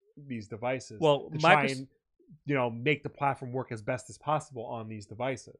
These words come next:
Speaker 2: Microsoft's in a unique position where they already have relationships with companies like Logitech and Razer 'cause
Speaker 1: Yeah.
Speaker 2: they're fucking Windows.
Speaker 1: Yeah.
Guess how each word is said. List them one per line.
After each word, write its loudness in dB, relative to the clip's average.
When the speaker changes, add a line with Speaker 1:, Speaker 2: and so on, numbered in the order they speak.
Speaker 2:
Microsoft's 2
in -2
a 0
unique -2
position -4
where -4
they -4
already 0
have 0
relationships -8
with -16
companies -12
like -10
Logitech -10
and -16
Razer -12
'cause -8
Speaker 1:
Yeah. -4
Speaker 2:
they're -6
fucking -8
Windows. -8
Speaker 1:
Yeah. -8